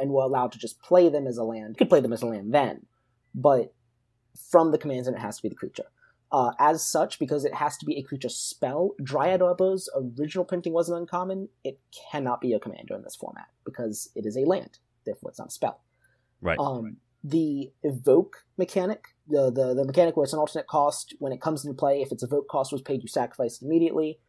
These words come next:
Speaker 1: Um,
Speaker 2: Muldrifter.
Speaker 1: yeah, Muldrifter is a big one. I don't believe there are any legendary creatures that have evoke on them. I believe it's all non-legendary creatures.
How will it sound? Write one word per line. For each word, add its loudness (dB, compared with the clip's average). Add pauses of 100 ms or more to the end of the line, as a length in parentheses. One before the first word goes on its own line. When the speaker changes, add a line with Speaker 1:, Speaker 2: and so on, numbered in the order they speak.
(200)
Speaker 1:
Um, -8
Speaker 2:
Muldrifter. 2 (600)
Speaker 1:
yeah, 2
Muldrifter 2
is -2
a -18
big 2
one. 0 (220)
I -6 (120)
don't 0
believe 0
there 6
are -2 (120)
any 0
legendary 0
creatures -8
that -4
have -6
evoke -4
on -8
them. -16
I -6
believe 0
it's 0 (140)
all 4
non-legendary -8
creatures. -6